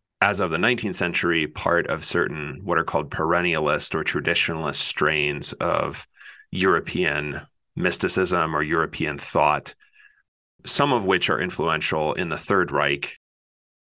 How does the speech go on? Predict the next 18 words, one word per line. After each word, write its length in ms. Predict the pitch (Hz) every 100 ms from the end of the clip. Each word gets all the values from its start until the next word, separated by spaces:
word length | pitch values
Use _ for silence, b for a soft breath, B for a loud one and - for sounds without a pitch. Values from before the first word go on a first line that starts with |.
| _
and 220 | 92 85
some 180 | 82 92
are 140 | 82 71
influential 560 | 87 85 73 - 71
in 420 | - 73 73 73 -
Mussolini's 720 | 90 87 - 76 78 76 - -
Italy, 440 | 85 76 69 - B B B -
but 440 | 95 87 78 - -
they 500 | 95 92 82 78 - - _ _ _
live 260 | 104 107 92
outside 380 | 76 65 87 78
of 140 | 80
that 340 | 69 - - -
and, 280 | 80 76
and 200 | - 85
live 180 | 90 85
beyond 380 | - 76 76 73
that. 280 | 76 80